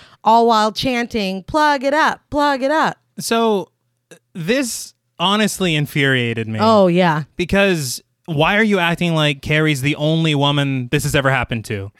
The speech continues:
Speaker 1: Well, here's the thing. I feel like all the other, everybody else is like, "Okay, it's your fucking period. So what?"
Speaker 2: Mm-hmm.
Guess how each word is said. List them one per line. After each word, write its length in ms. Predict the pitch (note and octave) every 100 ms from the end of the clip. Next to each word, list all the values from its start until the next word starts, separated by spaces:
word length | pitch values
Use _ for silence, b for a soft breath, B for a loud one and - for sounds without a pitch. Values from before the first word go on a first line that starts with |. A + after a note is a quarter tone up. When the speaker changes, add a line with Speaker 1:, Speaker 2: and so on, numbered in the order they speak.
| b -
Speaker 1:
Well, 160 | A#3+ B3
here's 360 | A#3+ C#4 B3+ G#3+
the 100 | B3
thing. 520 | A#3 F#3 D#3 D3+ E3 _
I 100 | A#3+
feel 340 | A#3 - F4+ F#4
like 260 | E4+ -
all 140 | A#3 A3+
the 160 | A3+
other, 460 | G#3 G#3+ G#3 G3+ - _ -
everybody 400 | C4+ D#4 C#4+ C4
else 220 | A#3 A3+
is 100 | G#3+
like, 220 | A3+ G#3
"Okay, 340 | A3+ G#3+ C4+ A#3+
it's 180 | A3 B3
your 120 | G#3+
fucking 340 | A#3+ A3+ G#3
period. 640 | F3+ A3+ A3+ G#3 D#3 D#3+ - -
So 280 | - C4+ B3
what?" 460 | G#3 A3 G#3+ D#3 - -
Speaker 2:
Mm-hmm. 400 | D#3+ B2+ A#2+